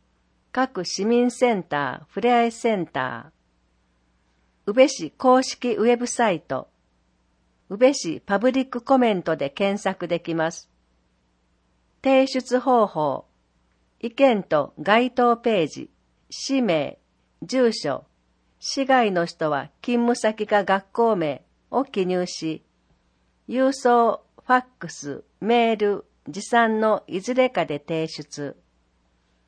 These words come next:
募集期間、十二月二十日月曜から令和四年一月十四日金曜必着。対象、市内に居住か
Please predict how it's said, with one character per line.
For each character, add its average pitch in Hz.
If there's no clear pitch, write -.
募 202
集 262
期 254
間、 151
十 254
二 247
月 240
二 226
十 -
日 233
月 214
曜 240
か 175
ら 147
令 254
和 196
四 160
年 170
一 233
月 247
十 254
四 202
日 160
金 233
曜 208
必 151
着。 143
対 220
象、 208
市 -
内 262
に 180
居 190
住 226
か 202